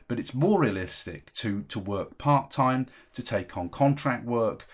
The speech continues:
to, to make sure that you've got your income taken care of in some way, uh, and then to make sure that that also pays the kind of bills that you're gonna have to pay for covers,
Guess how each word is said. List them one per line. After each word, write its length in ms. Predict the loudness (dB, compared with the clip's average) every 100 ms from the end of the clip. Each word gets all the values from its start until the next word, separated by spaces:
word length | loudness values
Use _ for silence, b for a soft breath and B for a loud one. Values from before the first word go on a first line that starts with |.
| B B -4
to, 160 | -2
to 180 | -2 0
make 320 | 4 4 2
sure 540 | 0 2 2 0 0 -4
that 180 | -6
you've 180 | -6 -4
got 220 | -2 -2
your 140 | 0 0
income 440 | 0 -2 -2 -4
taken 420 | -4 -4 -4 -8
care 380 | -2 2 2 2
of 280 | -2 -8 -10 b b
in 180 | -8 -6
some 320 | 0 2 2
way, 360 | -4 -6 -8 -12 b b b _ -4
uh, 200 | -2 0
and 180 | 2 4
then 280 | 6 4 0
to 100 | 0
make 260 | 4 4 4
sure 220 | 0 0
that 120 | 0
that 180 | 0 2
also 360 | 2 2 0 -2
pays 420 | -2 -2 -2 -4
the 100 | -6
kind 220 | -2 -2
of 120 | 0
bills 360 | 4 4 4 0
that 100 | -6
you're 80 | -8
gonna 160 | -8
have 220 | -8 -10 -12
to 60 |
pay 260 | -8 -6 -6
for 100 | -10
covers, 500 | 0 2 2 0